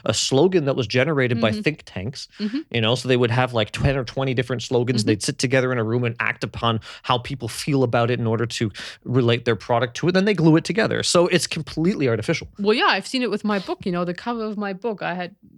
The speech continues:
Speaker 1: Right.
Speaker 2: almost no influence <laughs> on that. Like,
Speaker 1: Awful.
Speaker 2: and, and it ended
Speaker 1: They
Speaker 2: up
Speaker 1: put
Speaker 2: with
Speaker 1: a head-,
Speaker 2: something
Speaker 1: a
Speaker 2: that
Speaker 1: hedgehog on it on the
Speaker 2: a, a
Speaker 1: last
Speaker 2: hedgehog, yeah. And it's there, like, I had to put a story about a hedgehog in order to make it match.
Speaker 1: Yeah, there were, there were, there were no hedgehogs in the book.
Speaker 2: <laughs> There were no hedgehog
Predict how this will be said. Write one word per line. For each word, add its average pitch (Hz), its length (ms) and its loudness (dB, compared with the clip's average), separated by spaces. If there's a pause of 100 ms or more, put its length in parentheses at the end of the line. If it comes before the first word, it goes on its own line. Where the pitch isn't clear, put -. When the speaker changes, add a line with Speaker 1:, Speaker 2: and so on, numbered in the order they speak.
(140)
Speaker 1:
Right. 98 200 0
Speaker 2:
almost 262 400 0
no 277 220 2
influence 208 480 2
<laughs> 226 120 2
on 240 100 4 (100)
that. 262 320 2
Like, 135 240 4
Speaker 1:
Awful. 101 80 -2 (540)
Speaker 2:
and, 233 260 2
and 233 240 0
it 202 140 -2
ended 254 240 2
Speaker 1:
They - 40 8
Speaker 2:
up 247 60 2
Speaker 1:
put 240 100 4
Speaker 2:
with 185 80 4
Speaker 1:
a - 40 -4
head-, 247 160 4
Speaker 2:
something 262 240 2
Speaker 1:
a 254 40 -4
Speaker 2:
that 240 160 2
Speaker 1:
hedgehog 208 380 0
on 226 140 0
it 262 160 -8 (280)
on 175 80 0
the 175 60 0
Speaker 2:
a, 175 40 -2
a - 20 0
Speaker 1:
last 196 160 2
Speaker 2:
hedgehog, 190 560 -2
yeah. 170 180 -2
And 165 160 -4
it's 196 220 -8
there, 247 300 0
like, 233 180 -2
I 240 80 -2
had 269 100 -2
to 277 80 -4
put 311 180 -2
a 277 60 -2
story 302 320 0
about 170 220 0
a 170 40 -2
hedgehog 170 360 -6
in 160 80 -4
order 165 160 -4
to 180 120 -8
make 165 240 -6
it 160 80 -10
match. - 380 -10 (180)
Speaker 1:
Yeah, 180 140 8
there 185 140 6
were, 208 60 6
there 196 100 8
were, 202 80 6
there 202 120 4
were 208 60 6
no 208 100 4
hedgehogs 214 380 2
in 165 80 -2
the 151 60 2
book. 302 180 6
Speaker 2:
<laughs> - 40 -2
There 262 80 4
were 269 60 4
no 277 120 2
hedgehog 330 400 0